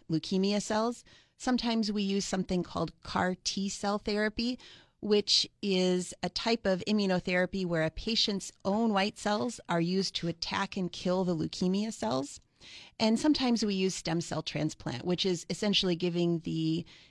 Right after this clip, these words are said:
individual an entirely new immune system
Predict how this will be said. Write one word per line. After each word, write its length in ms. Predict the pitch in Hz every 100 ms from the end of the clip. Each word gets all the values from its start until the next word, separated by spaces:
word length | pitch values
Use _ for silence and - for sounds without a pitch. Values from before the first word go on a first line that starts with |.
| _
individual 600 | 202 190 170 185 180 175
an 160 | 170 170
entirely 680 | 165 - - 226 220 196 185
new 160 | 175
immune 300 | 160 151 156
system 500 | - 151 - 156 147